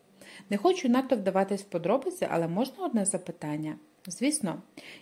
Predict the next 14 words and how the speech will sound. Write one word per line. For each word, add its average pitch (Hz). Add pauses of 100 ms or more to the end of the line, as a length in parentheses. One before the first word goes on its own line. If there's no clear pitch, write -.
якщо 190
цифра 311
середнього 220
доходу 196
вводить 208
в 254
оману, 185
який 233
показник, 233
на 214
думку 202
твого 175
друга, 185
кращий? 170